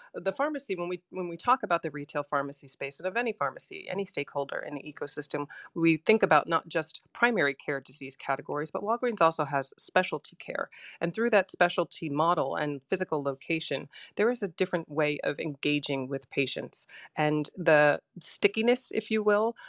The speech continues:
of patients being able to know that they'll hear from their pharmacy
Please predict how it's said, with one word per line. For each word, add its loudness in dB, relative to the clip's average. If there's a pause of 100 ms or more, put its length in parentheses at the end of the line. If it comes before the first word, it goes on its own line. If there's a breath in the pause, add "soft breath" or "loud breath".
(140 loud breath)
of 2
patients 0
being -4
able -4
to -6
know 0
that -4
they'll -2
hear -4
from -2
their -4
pharmacy -4